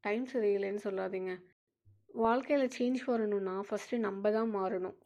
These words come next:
காலம் இல்ல, நேரம் இல்ல, சப்போர்ட் இல்லைன்னு சொல்றது ரொம்ப ஈஸி. ஆனா வந்துட்டு நான் வந்து தப்பான வழியில போக மாட்டேன், என்னோட கோலை அச்சீவ் பண்ணுவேன்னு சொல்லிட்டு ஒரு, அ, ஒரு கோல் வச்சுக்கோங்க.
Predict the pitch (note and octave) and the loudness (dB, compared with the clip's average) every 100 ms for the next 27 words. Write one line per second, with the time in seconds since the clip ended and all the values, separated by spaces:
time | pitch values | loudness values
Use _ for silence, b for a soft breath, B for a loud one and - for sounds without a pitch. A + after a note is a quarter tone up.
0 | _ A#3 A3 A#3 A#3+ G#3 G3 G3 G3 G3 | _ 2 4 4 2 0 0 -2 -2 0
1 | G#3 A3+ G#3 F#3 F#3 F#3+ G3+ G3+ A3+ A3+ | 0 0 -2 -2 -2 -2 -6 -4 -2 0
2 | G#3+ G3+ G#3 G3+ F#3 G3 G3+ G3+ F#3 G#3 | 2 0 0 -2 -2 -4 -2 -2 -2 0
3 | G#3 F#3+ F#3+ F#3 F3 - B B B B | -2 -2 -6 -6 -8 -10 B B B B
4 | B - A3+ C4 C#4+ A#3+ G#3+ A3 A#3+ G#3+ | B -4 0 2 0 0 0 2 2 2
5 | G3 G3 G#3+ G#3 F#3+ G#3 A3 A3+ G#3 G3+ | -2 -2 -2 -2 -2 -2 0 2 2 2
6 | F#3+ F#3+ G3 G3+ F#3+ F#3 F#3+ F#3+ F#3 F3+ | 0 0 -4 -4 -4 -4 -4 -4 -2 -4
7 | F#3 G3 A3+ G#3 F#3+ - A#3 A#3 G3+ G3 | 0 0 2 0 -2 -4 -4 -2 -4 -4
8 | F#3 G3 - G3 F#3 F#3 A3 G3+ F#3 F#3 | -6 -6 -4 -2 -2 -4 -2 0 0 -2
9 | F3+ F3+ F3 F3+ _ _ _ A3 F#3 F#3 | -4 -4 -8 -10 _ _ _ -10 -10 -10
10 | - G#3+ G#3 G3+ G3 G3+ F#3+ - F#3+ F#3 | -2 0 2 0 0 0 -2 -4 -6 -4
11 | F3+ | -4